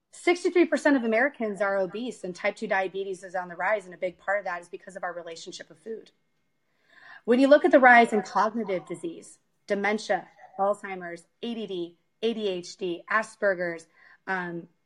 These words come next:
autism, there's something happening there. In the United States, we consume seventy percent of the world's pharmaceutical drugs, yet we're the sickest country in the world. That's a price to pay attention to what it is that you're consuming, friends.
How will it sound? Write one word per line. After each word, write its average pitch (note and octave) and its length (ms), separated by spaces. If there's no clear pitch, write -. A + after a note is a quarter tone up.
autism, A3+ 600
there's B3+ 200
something E4+ 300
happening C#4 460
there. E3+ 220
In B3+ 100
the D4 80
United D4 400
States, D4 360
we D4 100
consume C#4+ 560
seventy C#4 300
percent C4+ 320
of C4 40
the A#3+ 60
world's B3 220
pharmaceutical A#3+ 560
drugs, G#3+ 340
yet A#3 100
we're C#4+ 120
the D4 80
sickest C4+ 340
country A#3+ 300
in A3 40
the G3 80
world. F#3+ 260
That's D#4+ 200
a G#4 60
price F#4 280
to - 80
pay D#4 160
attention E4 440
to C4 60
what C#4+ 140
it C#4 80
is C#4+ 120
that C4+ 100
you're B3 100
consuming, B3+ 480
friends. C#4 360